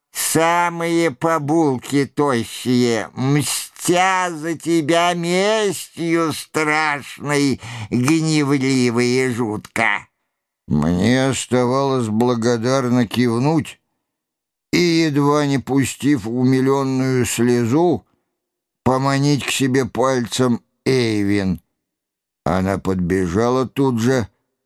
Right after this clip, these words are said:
расталкивая остальных эльфят, находящихся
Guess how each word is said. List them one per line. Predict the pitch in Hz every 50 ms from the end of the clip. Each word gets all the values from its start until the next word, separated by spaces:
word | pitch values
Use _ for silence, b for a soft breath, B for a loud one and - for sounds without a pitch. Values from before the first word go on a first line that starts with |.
| _ _ _ -
расталкивая | 107 123 123 127 127 113 - - - 127 123 120 113 98 - 120 120 120 120 120 120 117 117
остальных | 117 - - - 123 117 117 113 117 120 107 - 117
эльфят, | 117 117 107 92 110 117 120 120 110 - - - _ _ _ _ _ _ _ -
находящихся | - 113 120 120 117 - 120 117 110 120 120 113 101 - - 113 110 - - - 113 113 113 104 -